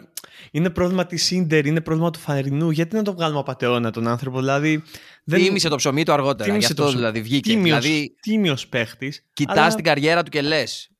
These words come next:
Speaker 2: «Μεγάλε, πήγες στην Ίντερ, δεν είσαι για την Ίντερ». Οκ. Ή ίσως έφταιγε και η Ίντερ, ας μην μπούμε, ας μην μπούμε καν
Speaker 1: Ίσως εκείνη
Speaker 2: ότι
Speaker 1: τη
Speaker 2: θες.
Speaker 1: στιγμή να ήταν για την Ίντερ, δεν είμαι σίγουρος.
Speaker 2: Ρε παιδί μου, όταν είσαι ο Φαρινός και είσαι, ξέρω εγώ, ένα εβδομήντα, πόσο είναι, ένα εξήντα,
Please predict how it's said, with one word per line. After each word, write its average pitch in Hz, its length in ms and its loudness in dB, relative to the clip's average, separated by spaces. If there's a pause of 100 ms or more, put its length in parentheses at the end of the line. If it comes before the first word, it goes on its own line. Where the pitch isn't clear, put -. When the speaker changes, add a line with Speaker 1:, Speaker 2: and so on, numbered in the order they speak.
(320)
Speaker 2:
«Μεγάλε, 123 760 2 (300)
πήγες 180 220 0
στην 147 140 -2
Ίντερ, 185 180 0
δεν 185 140 -2
είσαι 156 120 -2
για 123 100 0
την 107 140 -8
Ίντερ». 85 220 -18 (220)
Οκ. - 220 -10
Ή 156 300 -2
ίσως 254 400 0
έφταιγε 226 240 -4
και 196 120 -4
η - 20 0
Ίντερ, 165 180 0
ας 143 100 0
μην 185 140 -4
μπούμε, 165 360 0
ας 135 140 -4
μην 156 100 -2
μπούμε 160 180 0
καν 147 320 0
Speaker 1:
Ίσως - 280 -2
εκείνη 233 240 0
Speaker 2:
ότι 226 100 2
Speaker 1:
τη 214 60 0
Speaker 2:
θες. - 100 2
Speaker 1:
στιγμή 208 160 2
να 214 120 4
ήταν 196 220 0
για 139 140 0
την 120 220 -4
Ίντερ, 117 240 -2
δεν 139 160 -2
είμαι 143 140 -2
σίγουρος. - 760 -8
Speaker 2:
Ρε - 160 -4
παιδί 131 240 0
μου, 135 200 -2 (140)
όταν 143 240 0
είσαι 147 140 -4
ο 143 40 -8
Φαρινός 127 400 -2
και 139 80 -8
είσαι, 131 80 -4
ξέρω 127 180 -4
εγώ, 120 100 -2
ένα 127 120 -2
εβδομήντα, 113 560 -6
πόσο 104 220 -8
είναι, 104 140 -6
ένα 104 100 -6
εξήντα, 95 460 -8